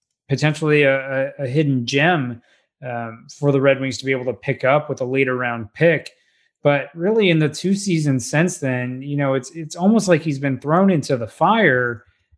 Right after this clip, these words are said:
uh, so to speak. And for whatever reason, even though he is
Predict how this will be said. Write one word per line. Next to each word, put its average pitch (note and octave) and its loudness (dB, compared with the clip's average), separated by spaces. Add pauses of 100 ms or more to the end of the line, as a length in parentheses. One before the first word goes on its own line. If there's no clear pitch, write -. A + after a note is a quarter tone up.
uh, C3 2
so D3+ 0
to C3+ 2
speak. C#3 -2
And C#3 -2 (140)
for D#3 0
whatever F3+ 4
reason, D#3 2
even F3+ 0
though E3+ 6
he D#3 0
is B2+ -2